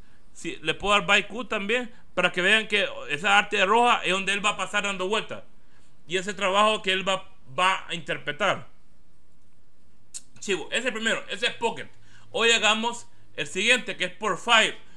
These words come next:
o solamente la orilla. Solo queremos dejar externamente, queremos quitar todo el material y queremos sacar una pieza del centro. Voy a venirme a Cam, siempre.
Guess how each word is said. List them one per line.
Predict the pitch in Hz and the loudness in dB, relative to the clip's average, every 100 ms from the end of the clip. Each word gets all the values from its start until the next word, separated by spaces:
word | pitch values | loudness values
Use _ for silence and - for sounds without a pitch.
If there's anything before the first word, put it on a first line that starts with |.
| - | -8
o | - 196 | -4 -4
solamente | 208 220 220 220 220 214 | -2 -2 0 -2 -4 -4
la | 185 | -2
orilla. | 196 226 143 101 - - | 0 2 0 -4 -8 -6
Solo | 208 214 | -6 -2
queremos | 220 226 226 | 0 0 -2
dejar | 214 214 233 226 - - - | 0 2 2 0 -10 -12 -8
externamente, | 160 - 196 220 220 226 226 - | -8 -6 -4 -2 0 -2 -4 -4
queremos | 175 202 214 - - | -2 -2 -4 -6 -10
quitar | 175 165 190 - | -6 -2 -2 -2
todo | 226 | 0
el | 220 214 | 0 0
material | 202 190 196 247 262 - - - | -2 -4 0 0 -2 -8 -10 -10
y | |
queremos | 147 180 202 | -4 -4 -4
sacar | 185 196 214 | -6 -4 -2
una | 208 196 | -2 -2
pieza | 196 202 | -2 0
del | 196 | -2
centro. | 170 226 208 156 101 - - - - - - - - | -2 -2 -2 -6 -10 -10 -12 -12 -12 -12 -12 -12 -8
Voy | 135 170 | 0 4
a | |
venirme | 190 196 208 180 | 4 4 4 6
a | 151 | 4
Cam, | 175 196 269 269 - - | 8 8 8 2 -8 -10
siempre. | - 175 208 262 | 0 0 2 -2